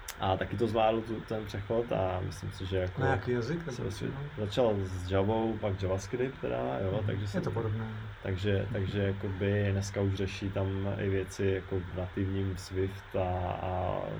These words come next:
Speaker 1: v Javě, což jsou ty React Native Bridge, který jsou už jako složitý věci. A jo, ale na druhou stranu jako vnímám to teda, <laughs> že se ne-, jako nechci jako urazit teda, ale
Speaker 2: Mhm.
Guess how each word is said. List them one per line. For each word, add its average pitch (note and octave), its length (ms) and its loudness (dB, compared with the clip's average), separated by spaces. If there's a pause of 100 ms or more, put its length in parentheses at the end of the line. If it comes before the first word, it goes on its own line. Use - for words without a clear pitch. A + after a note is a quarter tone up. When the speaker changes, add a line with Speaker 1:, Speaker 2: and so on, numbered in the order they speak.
(240)
Speaker 1:
v F#2 40 -6
Javě, G2+ 460 4 (240)
což F#2+ 140 -6
jsou - 280 -2
ty F#2+ 280 4
React F#2+ 220 2
Native G2 260 0
Bridge, F#2 400 0
který F#2+ 260 0 (360)
jsou G#2 100 -8
už G2 60 -2
jako G2+ 180 -6
složitý B2+ 420 2
věci. B2 360 0 (460)
A F2+ 240 0 (280)
jo, G2 300 4 (200)
ale B2 160 6
na C#3+ 100 8
druhou D3 220 8
stranu C3+ 380 2
jako C3 180 2
vnímám B2 260 4
to A#2+ 140 -6
teda, A2 120 4 (240)
<laughs> - 260 -10
že G2+ 60 -6
se A2 160 0
ne-, G2 200 2
jako G2+ 200 -4
nechci G2+ 340 -2 (160)
jako G#2+ 200 -6
urazit G2+ 460 2 (160)
teda, G#2+ 200 4
ale G#2 140 4
Speaker 2:
Mhm. G2+ 60 4